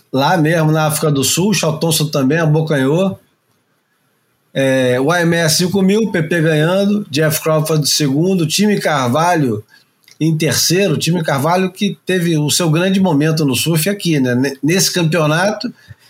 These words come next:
e, e nesse recorte de tempo que a Brasil Surf colocou ele como o gr-, você lembra?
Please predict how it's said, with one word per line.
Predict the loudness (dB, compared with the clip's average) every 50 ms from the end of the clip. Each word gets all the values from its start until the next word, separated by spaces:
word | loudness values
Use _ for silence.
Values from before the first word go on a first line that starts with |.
| _ _ -4
e, | -2 -2 -2 -2 -2 0
e | 0
nesse | 2 2 2 0 0 0
recorte | -2 -4 -4 -4 -2 -2 0 0 0 0 0 0
de | 0 0 0
tempo | -2 -2 -2 -2 -4 -4
que | -2 -2
a | 0
Brasil | 2 2 2 2 2 2 0
Surf | 0 0 0 0 0 0 -2 -4 -6 -8 -14 -20 -20 -20 _ _ _
colocou | -4 -2 0 0 0 -2 -2 -2 -2 0 0
ele | 2 2 0 0 0 0 -2 -2
como | -4 -6 -4 -2 -2 0 0 0 0 0 -2 -6 -10 _ _ _ _ _ _ _ _ -4
o | -4 -2
gr-, | 0 -2 -2 -4 -8 _ _ _ _ _
você | -4 -2 0 0
lembra? | 0 2 0 0 0 -2 -4